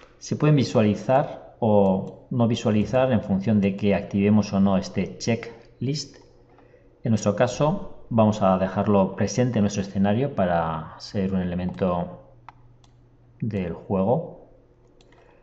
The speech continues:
En la fase de inicialización tenemos que fijar los puntos siempre a cero, luego añadimos este bloque comando de fijar puntos María a cero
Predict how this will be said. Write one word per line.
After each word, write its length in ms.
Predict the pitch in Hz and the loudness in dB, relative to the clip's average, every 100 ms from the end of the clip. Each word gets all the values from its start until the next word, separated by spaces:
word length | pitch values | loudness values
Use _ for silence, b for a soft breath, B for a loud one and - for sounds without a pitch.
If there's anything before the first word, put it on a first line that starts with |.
| b b b _ _ - | b b b _ _ -2
En 140 | 127 | 2
la 60 | 113 | 4
fase 260 | 143 147 | 4 4
de 180 | 127 123 | 2 2
inicialización 880 | - 127 120 120 117 104 - 139 95 | 2 2 2 2 0 0 2 2 2
tenemos 380 | 113 113 127 120 | 2 2 2 0
que 140 | - 113 | -2 -4
fijar 460 | 123 113 139 120 | -4 -4 0 2
los 180 | 104 98 | 2 -2
puntos 680 | - 131 123 120 87 - - | -4 -2 0 0 -2 -4 -8
siempre 520 | - 123 107 95 90 95 | -2 0 0 0 -2 -4
a 120 | 95 - | -6 -4
cero, 540 | 127 156 196 - - - _ - | -2 0 -2 -6 -18 -20 _ -8
luego 280 | 104 85 82 | -6 -4 -2
añadimos 520 | 87 82 95 104 95 | -4 -2 0 0 0
este 340 | - - 95 | -6 -8 -6
bloque 880 | 85 107 104 104 107 92 - - - - | -4 0 0 0 -2 -4 -6 -14 -18 -8
comando 600 | 98 98 104 98 85 78 | 0 2 4 2 0 -6
de 180 | 104 92 | -8 -10
fijar 520 | - 95 - 117 95 | -8 -10 -2 -2 -2
puntos 280 | 104 95 98 | -2 -2 -2
María 400 | 95 92 90 82 | -2 -2 -2 -4
a 60 | - | -4
cero 580 | 143 123 160 - - | 0 2 0 -4 -14